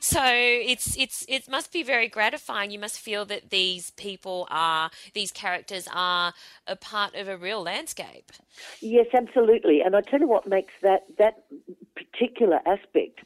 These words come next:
Speaker 2: can become really harrowing, actually,
Speaker 1: Mm.
Speaker 2: when you're dealing with really harrowing historical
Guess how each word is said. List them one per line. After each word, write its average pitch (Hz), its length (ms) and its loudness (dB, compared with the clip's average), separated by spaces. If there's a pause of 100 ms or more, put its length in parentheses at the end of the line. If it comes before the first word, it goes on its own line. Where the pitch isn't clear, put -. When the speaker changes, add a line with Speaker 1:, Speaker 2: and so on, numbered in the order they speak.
(440)
Speaker 2:
can 294 200 2
become 196 420 0
really 175 380 8
harrowing, 170 500 2
actually, - 520 0 (120)
Speaker 1:
Mm. 214 260 -14
Speaker 2:
when 196 200 6
you're 196 100 6
dealing 214 500 2
with 170 220 6
really 180 340 10
harrowing 160 800 2
historical 151 800 0